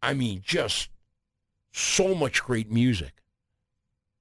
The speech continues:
Uh, it's, it's interesting, and,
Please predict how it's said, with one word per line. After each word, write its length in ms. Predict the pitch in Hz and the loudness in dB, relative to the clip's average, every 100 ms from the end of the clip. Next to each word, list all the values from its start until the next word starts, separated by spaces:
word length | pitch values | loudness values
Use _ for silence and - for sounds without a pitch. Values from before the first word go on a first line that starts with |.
| _ _ _ _ _ _ _ - - _ _ - _ | _ _ _ _ _ _ _ -20 -20 _ _ -20 _
Uh, 240 | - 131 135 | 2 4 6
it's, 360 | 151 160 151 - | 2 0 0 2
it's 300 | 175 165 - | 2 0 4
interesting, 720 | 196 - 208 - 143 120 120 | 2 4 0 2 2 2 0
and, 340 | 131 131 127 | 2 2 2